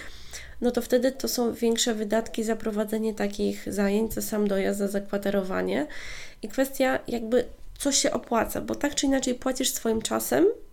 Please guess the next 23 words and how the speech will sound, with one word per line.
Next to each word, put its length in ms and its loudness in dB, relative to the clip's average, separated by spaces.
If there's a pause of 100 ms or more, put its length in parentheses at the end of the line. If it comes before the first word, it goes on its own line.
(220)
jako 200 0
wal-, 320 2
albo 320 4
jakąś 340 4
walutą. 580 2 (1080)
Więc 340 0
weź 260 0
pod 200 -2
uwagę 460 2 (200)
jakby, 320 -2 (100)
co 260 4
Ci 180 -2
się 180 2
może 280 0
bardziej 420 0
opłacać 800 -2 (120)
i 80 -6
czy 140 -4
Ty 120 2
faktycznie 560 0
to 100 -2
dobrze 280 2
wykorzystasz. 760 0